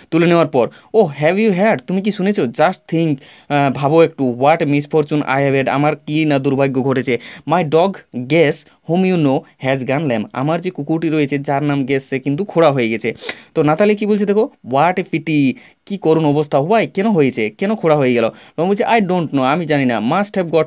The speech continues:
twisted," হয়তো তার মো-, পায়ে মোচড় খেয়েছে, "or bitten by some other dog," কিন-, কিংবা অন্য কোনো হয়তো কুকুর তাকে আঘাত করেছে বা কামড়ে দিয়েছে। সাই, দীর্ঘ নিঃশ্বাস ফেলে, "My very best, best dog," আমার এটাই সব থেকে ভালো কুকুর ছিল, "to say nothing of the expense," হয়তো আমি এটার জন্য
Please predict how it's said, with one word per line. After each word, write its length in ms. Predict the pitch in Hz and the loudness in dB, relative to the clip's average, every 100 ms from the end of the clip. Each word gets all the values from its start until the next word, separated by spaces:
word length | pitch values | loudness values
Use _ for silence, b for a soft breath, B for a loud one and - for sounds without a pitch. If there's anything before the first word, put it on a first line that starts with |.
| 156 | 0
twisted," 260 | 139 143 139 | -2 -2 -2
হয়তো 240 | 147 151 | -2 0
তার 200 | 147 147 | 0 0
মো-, 180 | 131 131 - | -2 -4 -2
পায়ে 180 | 139 139 | 0 2
মোচড় 340 | 131 131 151 | 2 0 -2
খেয়েছে, 300 | 147 151 180 202 B B | 0 0 -2 -4 B B
"or 100 | 139 | -2
bitten 260 | 135 131 135 | 0 0 0
by 160 | 131 131 | 0 0
some 120 | 139 - 127 | -4 -2 0
other 160 | 131 123 | 0 0
dog," 100 | 120 - | -2 -4
কিন-, 220 | - 139 | -4 -4
কিংবা 320 | 139 175 190 202 | -4 -4 0 0
অন্য 340 | 147 156 165 | 0 -2 -2
কোনো 180 | 160 160 | -2 0
হয়তো 260 | 147 147 | 0 -2
কুকুর 280 | 139 135 156 | -4 -4 -2
তাকে 260 | - 147 392 B B B B - | -2 -2 -2 B B B B -4
আঘাত 280 | 170 175 | 0 0
করেছে 320 | - 139 127 117 | -2 -6 -4 -6
বা 120 | 196 | -4
কামড়ে 280 | 185 170 151 | -2 -2 0
দিয়েছে। 280 | 127 123 | 0 -2
সাই, 300 | 127 170 135 | -4 0 0
দীর্ঘ 200 | 127 151 | 0 0
নিঃশ্বাস 360 | 165 156 151 143 | 0 0 -2 -2
ফেলে, 200 | 120 110 B B B | -2 -2 B B B
"My 100 | 214 185 | -2 0
very 320 | 147 160 220 170 | 0 0 2 2
best, 200 | 151 - 123 127 | 0 -2 -4 0
best 200 | 143 147 | -2 0
dog," 200 | 117 110 - _ - | -2 -2 -6 _ -8
আমার 280 | 147 196 - | -2 -2 -2
এটাই 220 | 147 185 | 0 -2
সব 200 | 180 165 | -2 -2
থেকে 140 | 185 | -2
ভালো 220 | 151 143 156 | 0 -2 -4
কুকুর 240 | 143 143 | -4 -4
ছিল, 160 | 131 120 | -2 -4
"to 160 | 147 | -4
say 240 | 185 - 180 | -6 -4 -2
nothing 380 | 156 143 180 | -2 -4 -6
of 180 | 190 151 135 | -2 -2 0
the 60 | 135 | -4
expense," 280 | - 127 123 | -2 -4 -2
হয়তো 220 | 156 175 | -2 0
আমি 200 | 165 170 | 0 -2
এটার 200 | 160 165 | -2 -2
জন্য 260 | 165 180 | -2 -2